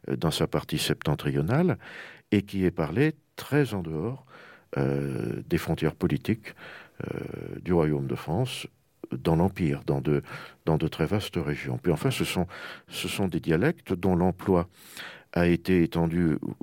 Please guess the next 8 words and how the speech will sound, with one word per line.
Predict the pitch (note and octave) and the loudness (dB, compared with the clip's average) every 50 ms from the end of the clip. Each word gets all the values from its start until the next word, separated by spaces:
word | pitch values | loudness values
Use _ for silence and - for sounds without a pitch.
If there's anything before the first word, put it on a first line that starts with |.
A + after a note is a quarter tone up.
| - _ _ - | -14 _ _ -2
outre-mer, | F2+ - - - F#2+ C#3 F3 E3 G2+ D#2 - - - _ _ _ _ _ - - - - - - - - _ _ _ _ - - - _ - | -2 0 0 0 2 4 4 4 2 2 -2 -6 -10 _ _ _ _ _ -20 -20 -20 -20 -20 -20 -20 -20 _ _ _ _ -18 -18 -12 _ -6
outre-mer | F2+ F2+ - - A2 G2+ F#2 F#2+ F#2+ F2+ E2 D2 | -6 -4 -4 0 0 2 4 4 4 4 4 2
avec, | D2+ - E2 D#2 - - D#2+ | 2 0 0 0 0 0 0
euh, | D#2 C#2 - - - - - - - _ - - - - | 0 0 0 -4 -16 -16 -16 -18 -12 _ -2 0 0 2
la | F2 F2 D#2+ | 2 2 2
conquête | - E2+ D#2+ - F2 E2 D#2+ | 2 0 0 2 0 0 2
de | - D#2 | 2 2
l'Angleterre | C#2+ D#2+ D2+ C#2+ D#2 - - - F2 E2 D#2+ D2+ - - | 2 2 2 2 0 -2 0 2 2 4 4 2 0 -4